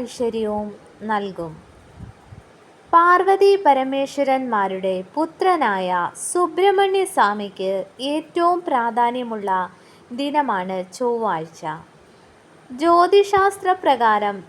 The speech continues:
ചൊവ്വയുടെ ദേവതയാണ് സുബ്രഹ്മണ്യ സ്വാമി. സന്താനഭാഗ്യം, മാംഗല്യസിദ്ധി, പഠന മികവ് തുടങ്ങി ആഗ്രഹ പൂർത്തീകരണത്തിന് ഭഗവാന് സമർപ്പിക്കുന്ന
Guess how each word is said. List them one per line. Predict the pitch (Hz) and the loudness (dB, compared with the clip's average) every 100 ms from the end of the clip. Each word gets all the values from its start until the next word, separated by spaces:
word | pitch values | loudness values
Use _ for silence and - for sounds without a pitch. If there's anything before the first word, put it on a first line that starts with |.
| - | 0
ചൊവ്വയുടെ | 294 302 339 381 392 381 370 269 | 2 2 2 2 2 2 2 0
ദേവതയാണ് | 240 247 254 240 208 202 196 208 - | 0 -2 -4 -2 -2 -4 -8 -8 -6
സുബ്രഹ്മണ്യ | 339 330 349 339 339 339 339 320 | -6 -2 -2 0 -2 -2 -4 0
സ്വാമി. | 233 208 190 180 - - - - - - | 0 0 -6 -12 -14 -20 -20 -20 -6 2
സന്താനഭാഗ്യം, | 359 370 370 392 392 370 349 233 226 226 226 214 - - 214 302 | 2 2 2 4 4 2 4 2 2 -2 -6 -6 -12 -18 -2 4
മാംഗല്യസിദ്ധി, | 330 349 381 403 381 381 339 262 196 202 226 208 - - - - | 4 4 2 2 4 2 -2 -6 -8 -8 -6 -8 -12 -20 -6 2
പഠന | 359 359 415 415 320 | 4 6 4 4 0
മികവ് | 247 226 220 214 214 | -2 -2 -2 -2 -2
തുടങ്ങി | 339 339 349 339 339 320 - 311 | -2 0 0 -2 -6 -6 -2 4
ആഗ്രഹ | 339 339 403 392 381 262 | 4 4 4 4 0 2
പൂർത്തീകരണത്തിന് | 240 240 285 269 269 202 190 196 202 196 190 - | 0 0 -6 -2 -4 -4 -8 -8 -8 -8 -8 2
ഭഗവാന് | 320 320 359 392 403 403 359 | 4 4 2 2 2 2 0
സമർപ്പിക്കുന്ന | 254 240 240 240 - 214 | 0 -2 -4 -12 -10 -8